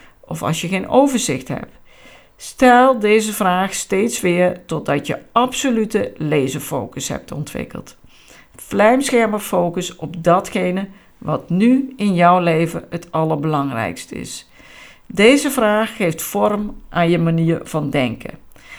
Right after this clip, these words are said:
Er is slechts één prioriteit. Eén ding dat nu het allerbelangrijkste is op dit moment in je leven.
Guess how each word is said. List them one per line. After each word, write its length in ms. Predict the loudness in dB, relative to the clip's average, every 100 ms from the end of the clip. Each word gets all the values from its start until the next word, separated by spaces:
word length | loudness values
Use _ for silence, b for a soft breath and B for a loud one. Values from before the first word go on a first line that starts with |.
| B B
Er 260 | 0 0 4
is 300 | 4 4 2
slechts 580 | 2 2 0 -8 -12 _ _
één 480 | -2 0 0 -2 -8 -4
prioriteit. 920 | 0 0 0 -2 0 0 -2 -8 -18 _ _
Eén 300 | 2 2 2
ding 300 | 0 -2 -4 -8
dat 280 | -8 -6
nu 380 | -4 0 -2 -4 -10
het 200 | -12 -2
allerbelangrijkste 960 | 0 0 0 0 0 -2 -2 -4 -6
is 220 | -6 -8
op 220 | -12 -12 -4
dit 220 | -4 -2
moment 380 | -4 -2 -4 -6
in 200 | -6 -4
je 120 | -2
leven. 420 | -2 -2 -4 -10